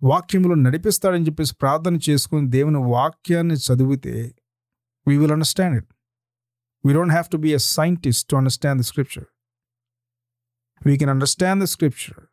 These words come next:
if we pray and ask the Holy Spirit to reveal the text and the meaning to us. దేవుని వాక్యం యొక్క అర్థము, భావం ఏంటి మనకు బయలుపరచమని పరిశుద్ధాత్మ దేవుని అడిగితే, he will help us.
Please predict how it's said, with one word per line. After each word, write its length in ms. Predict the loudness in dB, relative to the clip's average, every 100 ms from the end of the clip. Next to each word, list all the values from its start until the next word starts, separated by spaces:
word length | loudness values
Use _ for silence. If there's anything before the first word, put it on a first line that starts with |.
| _ _ _ _ _ _ -2
if 160 | -2 -2 -2 -2
we 100 | -2
pray 400 | -2 0 2 0
and 320 | -2 0 0
ask 560 | 2 -2 -4 -8 _ -2
the 60 | 0
Holy 280 | 2 0
Spirit 540 | 0 -2 -2 -2 -2 -6 _ _ _ _ 2
to 200 | 4 2
reveal 540 | 0 0 2 2 0 -4 _ _ _ -4
the 60 |
text 500 | -2 -4 -4 -4 -8 0
and 120 | 2 4
the 100 | 2
meaning 320 | 0 -2 -4 -4 -2
to 200 | 0 0
us. 200 | -2 -6 -16 -10 0
దేవుని 300 | 2 4 2
వాక్యం 560 | 2 0 -2 0 0 0
యొక్క 240 | 0 0
అర్థము, 640 | 0 0 -2 0 0 0 -2
భావం 560 | 0 0 2 0 0
ఏంటి 540 | 0 -2 -2 -4 -4 -10 _ _
మనకు 240 | -2 0 -2
బయలుపరచమని 840 | -2 0 0 0 -4 -2 -2 -2
పరిశుద్ధాత్మ 720 | -4 -4 -4 0 0 0 -2
దేవుని 360 | 0 2 2 2
అడిగితే, 720 | 0 0 0 0 0 -2 -10 _ _ _ -2 0
he 140 | 2
will 140 | 4
help 440 | 2 0 -2 -4
us. 60 | -6